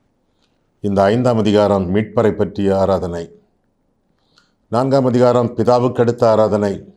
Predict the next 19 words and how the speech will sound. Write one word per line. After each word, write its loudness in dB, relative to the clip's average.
ஐந்தாம் -2
அதிகாரம் 2
குமாரனுக்கு 0
அடுத்த -2
ஆராதனை 0
என்று -4
சொன்னால் 0
அந்த 0
கூற்று -4
மிகையாகாது. 0
ஐந்தாம் 0
அதிகாரத்தில் 2
உள்ள 2
சில 0
கருத்துக்கள், 0
அன்றியும் 2
உள்ளும் 2
புறம்பும் 2
எழுதப்பட்டு 2